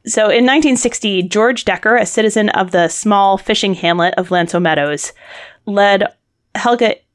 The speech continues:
Ingstad to a group of mounds near the village that the locals called the Old Indian Camp. These mounds covered with grass looked like the remains of houses. And, uh,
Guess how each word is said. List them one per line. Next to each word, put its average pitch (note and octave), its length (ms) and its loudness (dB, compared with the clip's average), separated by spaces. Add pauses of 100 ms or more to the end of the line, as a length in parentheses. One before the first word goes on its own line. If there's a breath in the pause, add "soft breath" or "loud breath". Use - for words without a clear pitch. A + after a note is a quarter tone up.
Ingstad F#3+ 680 0
to G#3 220 0
a F3+ 40 0
group A3 220 0
of G3+ 140 -2
mounds F#3+ 400 0
near G#3 120 2
the E3 100 2
village E3 440 0
that F3+ 160 0
the F3+ 80 2
locals G3 380 0
called D#3 400 0
the E3+ 200 -2
Old F#3+ 360 0
Indian E3+ 340 0
Camp. - 400 -4 (920 loud breath)
These B3 180 2
mounds B3+ 320 2
covered C4+ 340 0
with A#3+ 180 -2
grass G#3+ 360 -2
looked - 240 -4
like G#3 160 0
the G3 100 0
remains F#3+ 420 2
of - 140 0
houses. F#3 640 -2 (680 loud breath)
And, F#3+ 420 2
uh, F3 320 0